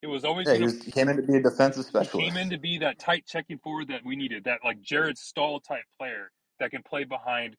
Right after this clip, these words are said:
Speaker 1: Kopitar and the Mike Richards of, for the Kings teams in the past. And now you kinda just, you have him playing with Kevin Fiala, who's your best playmaker on the team,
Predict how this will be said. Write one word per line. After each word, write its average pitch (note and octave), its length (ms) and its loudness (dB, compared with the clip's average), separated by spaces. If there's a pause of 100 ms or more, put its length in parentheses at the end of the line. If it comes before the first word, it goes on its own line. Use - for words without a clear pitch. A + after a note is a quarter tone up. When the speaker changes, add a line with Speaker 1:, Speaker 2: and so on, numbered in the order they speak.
(260)
Speaker 1:
Kopitar B2+ 600 -2
and A#2 160 -6
the A#2 40 -10
Mike A#2 260 -2
Richards A#2 400 -12
of, A2+ 120 -8 (200)
for C3 80 -2
the A2+ 160 -8
Kings B2+ 280 -2
teams A2+ 280 0
in G#2+ 60 -2
the F#2+ 80 0
past. G2 420 8
And A2+ 160 0
now C#3+ 180 8
you C#3+ 200 -6 (100)
kinda B2+ 180 -8
just, A2+ 200 -14 (300)
you B2+ 240 -10
have F#3 220 2
him B2+ 120 -12
playing C3+ 320 -10
with A#2 120 -16 (100)
Kevin D#3+ 200 -8
Fiala, B2 540 -4
who's B2+ 220 -14
your A2+ 100 -14
best B2 360 -4 (260)
playmaker A#2 520 -6
on G#2 80 -14
the F#2+ 60 -20 (100)
team, E3 200 -8